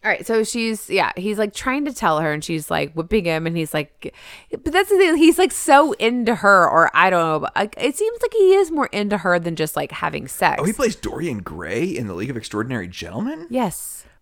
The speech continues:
Speaker 2: I want to, want to like that movie.
Speaker 1: Have you seen it?
Speaker 2: No, I've read the, the book.
Speaker 1: I've seen it. I saw it in the theater.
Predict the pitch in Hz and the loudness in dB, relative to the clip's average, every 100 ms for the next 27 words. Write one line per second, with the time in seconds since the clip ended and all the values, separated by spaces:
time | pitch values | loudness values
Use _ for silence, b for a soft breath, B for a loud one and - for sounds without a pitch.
0 | _ - 381 240 170 139 151 - _ - | _ -6 -2 -2 0 0 0 -2 _ -8
1 | 120 110 123 110 - - 226 101 95 87 | -6 -2 -2 -2 -4 -14 -6 -6 -6 -8
2 | - 87 78 - - 220 262 240 285 320 | -10 -12 -12 -14 -8 -4 -4 -4 -6 -8
3 | 392 - b b 117 135 160 135 123 196 | -10 -14 b b -4 0 4 4 4 4
4 | 226 185 160 139 113 104 _ - 131 104 | 4 4 4 4 2 0 _ -8 -8 0
5 | 208 - - 427 - 466 466 381 339 415 | 2 4 2 0 2 4 4 4 2 2
6 | 453 302 339 - 302 359 320 - - | 2 0 -6 -6 -4 -4 -4 -4 -6